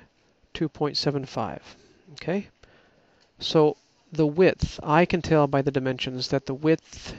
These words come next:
is gonna hit the eight before the height hits the ten. So I know that for this one, to keep it within the eight-by-ten standard size, I'm gonna have to use the width, which in this case is two point three eight.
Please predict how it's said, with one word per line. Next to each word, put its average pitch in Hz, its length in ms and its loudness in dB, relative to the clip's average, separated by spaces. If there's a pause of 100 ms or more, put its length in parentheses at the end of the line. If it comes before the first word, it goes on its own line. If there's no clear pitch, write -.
is 151 220 -2
gonna 147 240 0
hit 135 260 0
the - 180 -2
eight 135 340 0 (720)
before 143 340 0
the 139 100 2
height 156 460 0
hits - 300 -6
the 147 100 -4
ten. 113 400 -6
So 143 240 -4
I 147 160 2
know 143 240 2
that 127 220 0
for 127 140 -8
this 127 240 -6
one, 123 260 -10 (640)
to 151 100 -2
keep - 220 -4
it - 80 -10
within 135 240 -4
the 123 180 -4
eight-by-ten 135 720 -2 (560)
standard 139 680 2 (220)
size, 156 760 0 (300)
I'm 143 140 -6
gonna 139 140 -2
have 135 180 -2
to 139 80 -6
use 135 440 -6 (200)
the 143 100 0
width, - 500 -4
which 147 220 -6
in 135 80 -6
this 135 160 -4
case 127 340 -4
is - 360 -10
two 147 160 -6
point 131 320 -10
three 135 260 -10
eight. - 220 -8